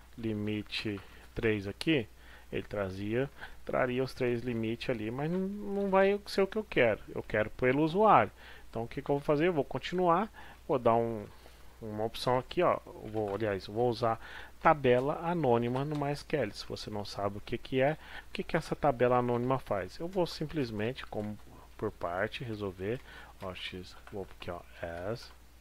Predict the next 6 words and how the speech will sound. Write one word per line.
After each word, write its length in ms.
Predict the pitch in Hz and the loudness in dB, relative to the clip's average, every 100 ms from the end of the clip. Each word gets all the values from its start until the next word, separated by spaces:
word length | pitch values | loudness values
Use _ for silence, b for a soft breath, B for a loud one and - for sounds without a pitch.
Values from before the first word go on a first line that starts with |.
| - B B B B B B B - B B B B B B B - | -20 B B B B B B B -20 B B B B B B B -10
log, 260 | 107 90 87 - - - - | -6 -6 -8 -14 -18 -18 -12
logs, 600 | 98 87 87 127 - - - - - B B B B B - | -10 -10 -12 -16 -18 -20 -20 -20 -20 B B B B B -4
logs. 360 | 147 117 92 - | 4 4 2 -8
O 300 | - - - | -18 -20 -4
que 100 | - | -2
aconteceu? 560 | 226 175 156 - 127 | 4 6 6 4 0